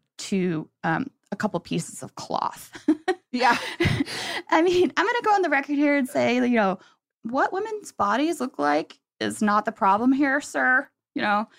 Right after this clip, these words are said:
Speaker 1: if you are attracted to a woman in a way that you feel is inappropriate with your system of beliefs, this is not her fault. This is not her fault of all. It's not the fault of her clothing that she chooses to dress her body in. You know,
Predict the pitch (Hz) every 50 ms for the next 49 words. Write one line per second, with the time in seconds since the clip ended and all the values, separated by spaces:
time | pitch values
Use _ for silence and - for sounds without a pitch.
0 | _ _ - - 196 - 226 262 311 311 330 330 311 - - - 370 403 - -
1 | 254 - 285 262 233 220 226 220 220 220 208 202 196 196 190 190 190 190 190 190
2 | 196 202 - - 208 254 - - 330 294 277 233 254 240 202 - _ - 269 302
3 | - - - 247 220 202 170 170 180 190 _ _ _ _ _ _ _ _ _ -
4 | 226 247 247 - 208 240 - - 262 254 - 247 214 202 196 202 202 233 247 277
5 | - - 285 320 381 370 302 311 320 320 - - - 320 320 359 - - - 233
6 | 233 247 - - - - - _ _ _ - - 247 254 277 - 277 - - -
7 | 277 302 - - 247 233 233 226 220 220 208 196 208 214 247 247 - - - 220
8 | 214 214 - - - - - 208 208 214 208 - 202 - - - - 214 226 247
9 | 254 254 233 254 349 320 - 202 - - 233 220 - 226 220 214 214 208 - -
10 | - - 214 - 185 202 - - 202 196 190 190 185 175 185 190 175 175 175 175
11 | 208 _ _ _ - - - _ - - 220 190 -